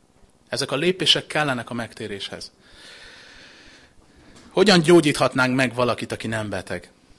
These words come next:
Hogyan menthetnénk meg valakit a vízből, aki nem fuldoklik?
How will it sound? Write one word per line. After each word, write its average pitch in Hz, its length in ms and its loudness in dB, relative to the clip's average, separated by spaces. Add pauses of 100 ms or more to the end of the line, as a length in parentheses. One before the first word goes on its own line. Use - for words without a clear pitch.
(280)
Hogyan 156 260 0
menthetnénk 135 540 0
meg 131 120 -2
valakit 135 360 0
a 120 60 -2
vízből, 135 600 -4 (420)
aki 120 380 -8
nem 143 180 -2
fuldoklik? 104 680 -8